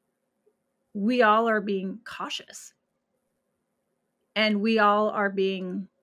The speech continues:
protective of our energy. Because once that information comes out, it can go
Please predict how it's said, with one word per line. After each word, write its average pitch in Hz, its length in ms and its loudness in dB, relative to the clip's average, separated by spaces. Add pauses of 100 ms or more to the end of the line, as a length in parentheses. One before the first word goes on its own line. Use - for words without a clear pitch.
protective 233 800 -4 (1040)
of 208 360 4 (220)
our 262 260 4
energy. - 600 -12 (520)
Because 208 360 0
once 233 440 -4
that 208 200 0
information 202 640 -6
comes 196 320 -10
out, 269 400 -2 (1800)
it 262 160 2
can 247 160 4
go 202 520 4